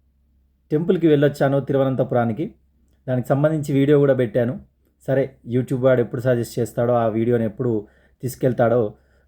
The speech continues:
ఆ, దాని గురించి పెద్దగా పట్టించుకోవట్లేదు, కానీ దర్శనం చాలా బాగా జరిగింది. అయితే మన భారతదేశంలో పుట్టిన ప్రతి ఒక్కరు, భారతీయులుగా పుట్టిన ప్రతి ఒక్కరూ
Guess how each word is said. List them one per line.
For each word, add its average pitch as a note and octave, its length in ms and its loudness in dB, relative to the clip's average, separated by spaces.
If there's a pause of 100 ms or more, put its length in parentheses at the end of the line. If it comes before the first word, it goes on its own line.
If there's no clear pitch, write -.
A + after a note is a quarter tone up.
ఆ, G2+ 260 -4 (180)
దాని A#2 200 -2
గురించి B2 460 -4 (380)
పెద్దగా B2+ 240 2
పట్టించుకోవట్లేదు, C#3 680 -2
కానీ C3 300 0 (400)
దర్శనం C3 520 -2
చాలా C#3 240 4
బాగా B2 220 2
జరిగింది. F#2+ 400 -2 (340)
అయితే F3 380 0 (680)
మన D3 380 2 (100)
భారతదేశంలో F3+ 880 0
పుట్టిన D#3+ 380 -4
ప్రతి D3+ 540 -2
ఒక్కరు, C3+ 640 0 (1160)
భారతీయులుగా D#3 680 2
పుట్టిన C#3 280 -4
ప్రతి C3+ 360 -2
ఒక్కరూ C3+ 600 0